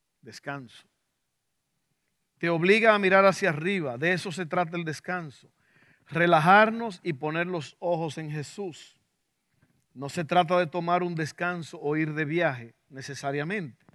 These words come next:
¿Por qué? Porque no puedes descansar realmente sin poner tu corazón en el Señor.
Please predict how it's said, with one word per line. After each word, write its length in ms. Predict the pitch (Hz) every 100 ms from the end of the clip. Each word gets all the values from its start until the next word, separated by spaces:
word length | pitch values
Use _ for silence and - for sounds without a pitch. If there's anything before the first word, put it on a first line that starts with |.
| _ _ _ -
¿Por 120 | 175
qué? 140 | 190 190
Porque 280 | 151 147 170
no 120 | 180
puedes 320 | 202 214 214
descansar 540 | 202 185 180 175 175
realmente 580 | 156 165 165 180 175 131
sin 220 | 143 156
poner 300 | 127 143 151
tu 120 | 143 147
corazón 520 | 151 135 - 151 147
en 80 | 139
el 100 | 127
Señor. 540 | 143 143 175 156